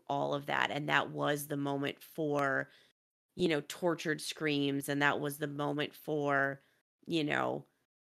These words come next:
just, like, the heartbreaking wail of, "Look at what all this has done. It's cost me my baby."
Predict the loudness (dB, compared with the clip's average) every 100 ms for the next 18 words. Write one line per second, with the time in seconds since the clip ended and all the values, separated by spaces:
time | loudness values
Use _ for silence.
0 | -12 -2 -2 -2 -4 -2 -2 -2 -6 -6
1 | 0 4 4 2 -2 0 0 0 0 -2
2 | 0 0 0 0 -2 -2 0 0 -2 -6
3 | -12 -20 _ _ _ _ _ -8 -4 0
4 | 0 0 0 2 2 -2 -6 -10 -8 -6
5 | -4 -4 -8 -12 -18 _ -10 -10 -6 -4
6 | -4 -4 -8 -6 -8 -4 -4 -4 -6 -8
7 | -10